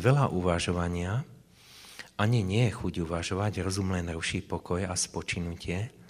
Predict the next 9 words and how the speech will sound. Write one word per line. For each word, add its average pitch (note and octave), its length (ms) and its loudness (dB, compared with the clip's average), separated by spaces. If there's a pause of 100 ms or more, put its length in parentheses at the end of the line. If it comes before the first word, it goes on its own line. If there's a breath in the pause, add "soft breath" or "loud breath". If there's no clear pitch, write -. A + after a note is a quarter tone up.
(760 loud breath)
Pokojne C3+ 480 4
spočívame F#2 720 0
v E2+ 240 -2
nejakej F2 320 -2
pravde E2 480 -2
alebo F2 320 -4
pohľade F2 560 -2
na E2+ 160 -4
bohostánok, E2+ 880 -6